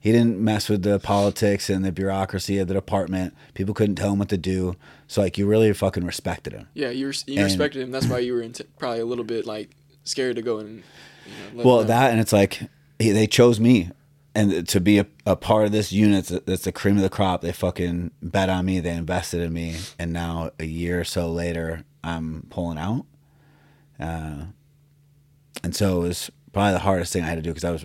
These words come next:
Speaker 1: I was really just, I was af-, afraid of the judgment of all these guys that
Speaker 2: I would imagine it's like a brotherhood too, you know,
Speaker 1: Yeah,
Speaker 2: and the police.
Speaker 1: yeah.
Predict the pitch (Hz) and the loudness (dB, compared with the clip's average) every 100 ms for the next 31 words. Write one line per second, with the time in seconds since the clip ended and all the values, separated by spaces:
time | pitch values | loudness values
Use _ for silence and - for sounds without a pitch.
0 | - 92 90 110 90 80 - _ _ _ | -6 -2 2 2 0 -4 -14 _ _ _
1 | _ 85 90 87 - - _ 85 82 80 | _ -6 -4 -4 -8 -20 _ -6 -4 -2
2 | 92 82 76 76 90 82 - _ _ - | -2 -2 -6 -6 -6 -8 -12 _ _ -10
3 | 82 87 90 87 78 85 95 82 - 82 | -4 -2 -2 -4 -6 -4 -2 -4 -6 -8
4 | - _ - 160 143 147 151 131 131 147 | -8 _ -2 0 2 0 -2 -2 -8 -8
5 | 117 110 131 120 143 120 - 131 127 113 | -8 -6 -6 -6 -8 -14 -10 -8 -6 -8
6 | 120 104 110 90 113 - 123 131 98 95 | 0 4 4 4 -4 -8 -6 -2 -2 -2
7 | 82 | -4